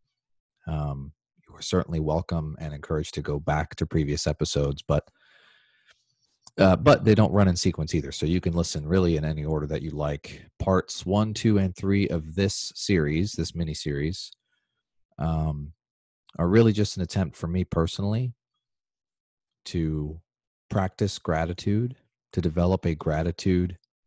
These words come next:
practice that so many people talk about as important to remaining grounded and to starting the day on the right foot. It's a chance for me to challenge you to do the same,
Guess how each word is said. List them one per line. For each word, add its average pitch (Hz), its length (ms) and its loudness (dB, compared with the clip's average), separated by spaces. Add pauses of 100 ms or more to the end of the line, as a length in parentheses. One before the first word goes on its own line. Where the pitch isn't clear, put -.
(220)
practice - 920 -4
that 78 540 -4
so 123 340 0
many 113 220 0
people 82 320 -2
talk 73 260 -6
about 71 380 -6
as 82 340 -4
important 80 500 -10 (380)
to 76 460 -2
remaining 82 400 -4
grounded 76 520 -8 (720)
and 82 80 -4
to 82 80 -2
starting 82 380 0
the 78 40 -4
day 73 200 0
on 71 100 -4
the 73 80 -6
right 71 180 -2
foot. - 280 -2 (1600)
It's 82 240 -2
a - 20 -2
chance 92 340 2
for - 140 -2
me 98 160 4
to 90 80 2
challenge 90 420 2
you 101 420 6
to 90 120 -4
do 87 140 2
the 80 100 0
same, 87 580 0